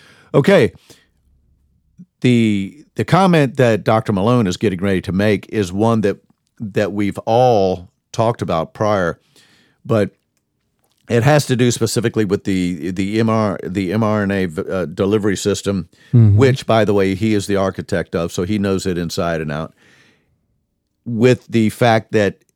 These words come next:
Speaker 1: we all thought in the beginning that it, that synthetic piece of the envelope is what he's gonna talk about,
Speaker 2: Right.
Speaker 1: stayed right in that region of the body for just, uh, uh,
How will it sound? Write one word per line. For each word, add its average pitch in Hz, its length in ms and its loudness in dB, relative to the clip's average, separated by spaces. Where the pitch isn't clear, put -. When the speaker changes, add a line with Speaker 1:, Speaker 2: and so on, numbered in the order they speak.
Speaker 1:
we 110 220 0
all 123 200 4
thought 110 360 0
in 117 120 0
the 110 60 0
beginning 98 500 0
that 90 220 0
it, 87 200 -4
that 101 580 -2
synthetic 123 920 -2
piece - 640 -6
of 95 200 -2
the 92 160 -2
envelope 92 600 -2
is 85 140 -6
what 85 140 -4
he's 85 120 -6
gonna 80 180 -6
talk 78 280 -6
about, 76 340 -6
Speaker 2:
Right. 113 240 6
Speaker 1:
stayed 117 680 2
right 113 460 0
in 110 320 0
that 107 280 0
region 113 520 0
of 95 140 -4
the 101 80 -2
body 98 460 2
for 92 200 -6
just, 95 480 -6
uh, 90 360 0
uh, 82 200 -4